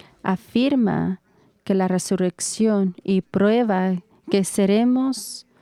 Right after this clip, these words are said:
seres combinados de cuerpo y espíritu por la eternidad.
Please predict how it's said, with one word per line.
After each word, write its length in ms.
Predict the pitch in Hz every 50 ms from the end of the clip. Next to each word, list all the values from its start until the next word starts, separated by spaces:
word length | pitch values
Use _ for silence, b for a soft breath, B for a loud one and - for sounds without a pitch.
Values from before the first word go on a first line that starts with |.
| b b b b b b b b b
seres 480 | b - - - 214 214 226 240 - -
combinados 680 | - 220 208 196 190 190 190 190 185 180 175 185 180
de 100 | 180 175
cuerpo 400 | - - - 185 185 185 - -
y 140 | 208 214 208
espíritu 800 | 202 185 - - - _ - 220 226 240 247 233 208 - - 185 175
por 160 | - - 175
la 120 | 175 170
eternidad. 680 | 165 - - 170 160 165 170 165 160 156 156 165 165